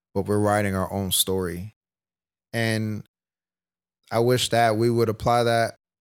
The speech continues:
to every area of life, but because <laughs> it's tough, like, like, we know a bunch of other homeowners, like, it, you know, a bunch of other parents, so it's almost impossible,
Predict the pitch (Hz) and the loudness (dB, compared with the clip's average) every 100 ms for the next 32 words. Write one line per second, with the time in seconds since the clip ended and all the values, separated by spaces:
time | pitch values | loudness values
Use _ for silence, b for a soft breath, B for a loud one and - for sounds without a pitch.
0 | _ _ - - - 120 117 110 104 101 | _ _ -14 -12 -4 -2 0 0 -2 -6
1 | - 104 101 92 90 90 95 - - _ | -6 -2 -2 -2 -4 -4 -6 -8 -16 _
2 | _ _ _ 110 110 104 104 - - _ | _ _ _ -6 -2 -2 -6 -18 -20 _
3 | - 104 - 113 113 - 139 110 123 107 | -16 -12 -4 -2 -2 -2 -2 -2 -4 -2
4 | - 139 117 101 98 98 - _ _ _ | 0 0 0 -4 -6 -6 -12 _ _ _
5 | _ _ _ _ _ _ _ 101 98 117 | _ _ _ _ _ _ _ -12 -4 0
6 | 120 120 123 127 123 - 107 110 104 113 | 2 4 2 2 0 0 0 0 -2 -6
7 | - - 131 117 107 98 92 104 101 104 | -10 -4 -2 -2 -2 -4 -6 -6 -6 -6
8 | 107 135 123 131 - 117 127 131 113 120 | 0 0 2 0 -2 -2 2 2 2 2
9 | 135 120 110 160 120 - 117 117 120 131 | 2 2 0 0 0 0 2 2 2 2
10 | 127 120 110 127 127 - 104 98 | 2 0 0 2 2 0 -2 -4